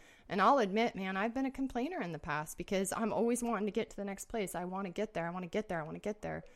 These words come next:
So for me, time management these days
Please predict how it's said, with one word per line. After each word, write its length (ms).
So 120
for 140
me, 340
time 240
management 560
these 240
days 440